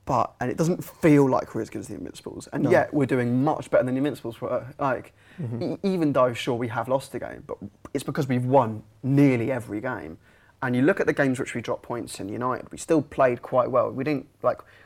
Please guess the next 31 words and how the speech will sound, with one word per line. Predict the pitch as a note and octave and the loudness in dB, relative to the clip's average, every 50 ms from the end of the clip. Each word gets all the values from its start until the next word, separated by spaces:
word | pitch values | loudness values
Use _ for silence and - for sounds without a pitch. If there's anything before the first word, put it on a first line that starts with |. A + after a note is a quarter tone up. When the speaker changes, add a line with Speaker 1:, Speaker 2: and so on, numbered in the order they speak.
| _ | _
Speaker 1:
we | - C3 B2 | -4 -4 -4
put | - - F3 - | -2 -2 -2 -2
in | C3+ B2+ | -2 -2
a | A#2+ | -4
performance | - - - B2 A#2 A2+ - - | -6 -8 -8 -8 -8 -8 -6 -6
where | A2+ A2 | -6 -6
we | A2+ A2+ | -6 -8
created | - - B2+ - - | -4 -2 -2 -2 -2
chances. | - A#2+ A#2+ - - - - - - _ - - _ _ - | -4 -8 -8 -8 -10 -12 -14 -14 -16 _ -20 -20 _ _ -8
Southampton, | - C3+ B2+ B2+ - - - F3 E3+ D#3+ E3 - - C3+ C3 B2 B2 B2+ B2+ - _ _ _ _ _ _ _ _ _ _ _ _ _ _ - | -4 -2 -2 -2 -2 0 0 2 2 2 0 -2 0 0 0 0 -2 -4 -6 -10 _ _ _ _ _ _ _ _ _ _ _ _ _ _ -8
uh, | G#2+ A#2 A#2+ G#2+ - - - - | -6 -6 -6 -6 -8 -10 -14 -8
Southampton | - D#3+ D3 C3+ D#3 D#3+ D3 C#3+ C#3 | -2 0 0 2 2 0 0 0 -2
was | B2+ B2 | -4 -6
probably | - - C#3 B2 B2 A#2 | -4 -2 -2 0 0 -2
one | A#2 A#2+ | -2 -2
of | A#2 A#2 | -2 -2
our | A2+ A2 | -2 -4
worst | A2 A2+ - | -4 -6 -8
performances | - A#2 A2 - A2+ | -10 -10 -8 -8 -8
of | A#2 | -6
the | - | -6
season. | - B2+ C3 G#2+ F#2+ - - | -6 -6 -6 -8 -8 -4 -4
I | C#3 | -4
think | C#3 - F#3+ - - | -2 -2 -4 -6 -6
two | - - F3 E3 | -2 0 0 2
games | E3+ C#3+ C3 C3 C3 | 2 0 0 -2 -4
where | C3 A2 G2+ | -4 -4 -4
we | G2 F#2+ F#2 - _ - | -4 -6 -8 -8 _ -6
undoubtedly | B2 A#2+ A2+ A#2+ A2+ A#2+ - - G2+ | -6 -4 0 0 0 0 -2 -4 -8
been | G2+ G2+ F2 E2+ | -8 -8 -10 -10
poor | - - C3+ G#2 - - C2 - - | -6 -6 -6 -4 -4 -6 -8 -8 -10